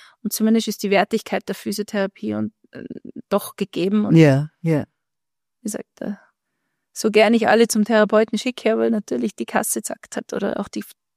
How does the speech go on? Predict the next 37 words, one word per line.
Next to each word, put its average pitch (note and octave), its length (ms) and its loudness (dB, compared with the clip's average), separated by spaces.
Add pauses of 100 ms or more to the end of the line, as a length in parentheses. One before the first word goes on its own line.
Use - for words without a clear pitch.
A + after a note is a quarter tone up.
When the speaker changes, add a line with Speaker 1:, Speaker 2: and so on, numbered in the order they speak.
Speaker 1:
Versicherungen, G#3 1000 -2
die - 220 -10
das G3+ 180 -6
dann G#3 160 -6
zahlen A3 300 -2
müssen G#3+ 180 0
oder G3 100 -4
der G#3 80 -4
Patient, G#3 400 -4
der G3+ 180 -2
willig A3 240 0
ist G#3+ 160 -6
zu A3 140 -10
zahlen, G#3+ 320 0
muss A3+ 240 -2
das - 180 -8
natürlich G#3+ 460 -4
auch G#3 200 2
investieren. A3 680 -2
Speaker 2:
Mhm, D3+ 360 6
mhm. D3+ 380 0 (560)
Also D3+ 160 -2
fataler C#3 800 -4
Weg, C#3 540 -10
gell? D3+ 220 -6 (120)
Speaker 1:
Ja. A#3+ 140 -4
Speaker 2:
Also D#3+ 180 -6
man D3+ 120 0
würde D#3+ 160 -2
eigentlich D3 280 -4
den D3+ 300 -6 (100)
umgekehrten D#3 600 -2
Weg D3 160 -2
sich - 180 -6
wünschen. D3+ 400 -2 (240)
Speaker 1:
Ja. - 560 -8 (220)
Speaker 2:
<laughs> A#3 580 2